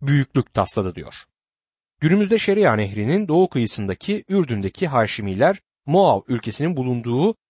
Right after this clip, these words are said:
ve Moab halkının bir zamanlar oturduğu topraklarda oturmaktadırlar. Ancak Tanrı'nın Moablılarla işi bitmemiştir. Bugün nerede olduklarını bilmiyorum. Onları herhangi birinin bulabileceğinden de şüpheliyim ama Tanrı onların nerede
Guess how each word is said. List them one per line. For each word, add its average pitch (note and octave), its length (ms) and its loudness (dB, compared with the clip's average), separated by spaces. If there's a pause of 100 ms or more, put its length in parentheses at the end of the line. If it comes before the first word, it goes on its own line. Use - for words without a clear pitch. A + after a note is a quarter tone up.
(120)
ve B2+ 80 4
Moab C3+ 400 2
halkının A#2 420 -2
bir G#3 100 2
zamanlar A2+ 540 0
oturduğu C3+ 460 -2
topraklarda A2 760 -2 (320)
oturmaktadırlar. G2 840 -6 (560)
Ancak C3+ 280 2
Tanrı'nın C#3+ 480 2
Moablılarla C3+ 920 2
işi D#3 240 -6
bitmemiştir. F#2 580 -10
Bugün D3 320 -2 (240)
nerede F3 320 2
olduklarını A#2+ 520 0
bilmiyorum. G#2+ 400 0 (500)
Onları C#3 560 2
herhangi F3+ 460 -2
birinin D3 360 2 (160)
bulabileceğinden A#2 800 0
de G#3 80 0
şüpheliyim A2+ 480 -4
ama G2+ 160 -2
Tanrı B2+ 380 0
onların B2+ 460 2 (280)
nerede C#3+ 460 2